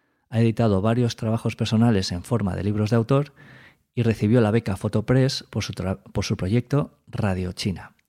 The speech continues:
En dos mil siete, la Fundación Azcona hace posible un viaje que iba a durar un año y que finalmente se convirtió en una estancia de nueve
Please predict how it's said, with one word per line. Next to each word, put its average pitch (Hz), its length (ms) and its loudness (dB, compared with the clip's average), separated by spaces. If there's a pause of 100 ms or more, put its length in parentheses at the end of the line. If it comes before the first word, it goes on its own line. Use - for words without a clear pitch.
(840)
En 123 80 2
dos 123 100 4
mil 135 140 0
siete, 160 260 2
la 135 100 4
Fundación 120 420 2
Azcona 131 420 2
hace 123 160 0
posible 120 360 -2
un 113 80 2
viaje 117 340 0
que - 120 -2
iba 107 140 0
a - 20 0
durar 98 240 0
un 131 140 2
año 135 380 2
y 123 100 -6
que - 120 -6
finalmente 113 580 0
se - 180 -6
convirtió 95 440 -2
en 107 60 4
una 113 180 2
estancia 95 440 -2
de 92 100 -4
nueve 131 400 2